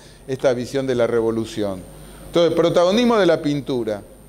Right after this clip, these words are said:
La segunda cuestión que refiere al comentario que vos hiciste es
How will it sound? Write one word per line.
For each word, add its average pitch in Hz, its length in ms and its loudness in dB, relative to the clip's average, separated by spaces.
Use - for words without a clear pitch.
La 165 160 4
segunda 254 440 0
cuestión 185 400 -2
que 151 160 -6
refiere 190 400 -4
al 175 80 -6
comentario 165 520 -2
que 147 80 -6
vos 151 240 -2
hiciste 151 640 -2
es 208 440 2